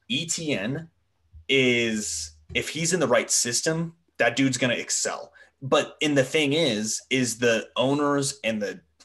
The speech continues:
and the draft scouts and all of these guys know the system he needs to be in. And when he gets put on that team, he's gonna have a longer career and he's gonna have a better career than Najee Harris. Najee Harris will be a more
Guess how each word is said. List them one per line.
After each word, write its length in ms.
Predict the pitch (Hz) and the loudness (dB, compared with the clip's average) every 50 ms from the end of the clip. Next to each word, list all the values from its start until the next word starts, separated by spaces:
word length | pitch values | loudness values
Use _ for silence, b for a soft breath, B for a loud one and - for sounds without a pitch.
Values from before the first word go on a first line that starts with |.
| _ - 113 | _ -6 -4
and 160 | 120 117 107 | -2 -2 -2
the 60 | 101 | -4
draft 420 | 104 - 113 120 123 127 120 - - | -4 -2 0 2 2 2 0 -2 -4
scouts 480 | - - - 123 117 113 113 - - | -2 0 0 2 2 2 2 0 -2
and 120 | - 110 101 | -6 -6 -8
all 240 | - 104 110 123 131 | -4 -2 0 0 0
of 80 | 131 | 0
these 160 | 143 156 139 | -2 -2 0
guys 420 | 139 156 147 127 113 107 110 110 - b b b b b b | 0 2 2 0 0 -2 -4 -6 -8 b b b b b b
know 360 | b 104 107 110 110 123 135 | b -2 2 4 4 6 6
the 120 | 131 139 139 | 4 4 2
system 360 | - - 151 139 - 135 120 | 2 0 -2 -2 -2 -2 -2
he 100 | 117 131 | 0 0
needs 240 | 123 123 123 123 - | 0 0 0 0 -2
to 80 | - | -6
be 280 | 104 - 92 92 98 113 | -6 -8 -8 -8 -6 -4
in. 240 | 131 151 170 170 - b b b b b b b b b | -4 -2 -4 -6 -10 b b b b b b b b b
And 280 | 120 123 110 104 98 101 | -2 0 0 -2 -2 -2
when 180 | 104 117 127 | -2 -2 -2
he 180 | 131 - 139 131 | -2 -2 -2 -2
gets 180 | 127 120 120 | -2 -2 -2
put 260 | - - - 131 123 123 | -6 -6 -2 0 2 2
on 140 | 123 120 | 2 0
that 200 | 120 110 101 - | 0 -2 -4 -4
team, 500 | - - - 107 110 113 131 156 165 165 - _ _ _ _ | -8 -8 -8 -8 -8 -6 -6 -8 -10 -12 -16 _ _ _ _
he's 200 | - - 123 123 | -6 -4 -2 0
gonna 140 | 131 135 120 | 0 -2 -2
have 140 | 101 127 113 | -2 -2 -2
a 40 | 107 | -2
longer 480 | 95 - 92 98 101 117 123 135 139 | -2 -4 -4 -4 -2 -2 0 0 -2
career 540 | 135 - - 110 98 90 98 113 131 143 139 - _ _ - | -2 -4 -8 -8 -8 -6 -6 -6 -6 -8 -10 -14 _ _ -8
and 80 | 113 120 | -6 -4
he's 120 | 117 113 | -4 -2
gonna 140 | 117 113 110 | -2 -2 -2
have 100 | 120 110 | -2 -2
a 60 | 107 | -4
better 320 | 104 - 107 104 101 101 | -4 -2 -2 -2 -2 -2
career 300 | 101 - - 101 98 98 | -4 -6 -10 -10 -8 -8
than 120 | 104 98 98 | -8 -8 -8
Najee 340 | 95 98 107 101 107 101 101 | -6 -6 -6 -6 -8 -8 -8
Harris. 340 | - 95 92 - - - - B B B B 127 | -8 -8 -8 -8 -8 -10 -12 B B B B 0
Najee 280 | 147 175 175 196 160 | 2 2 2 2 2
Harris 280 | 131 147 147 139 135 139 | 2 2 2 2 2 0
will 60 | 123 | 0
be 100 | 117 123 117 | 0 0 0
a 40 | 110 | 2
more 360 | 110 110 110 113 110 104 | 0 0 0 -2 -4 -4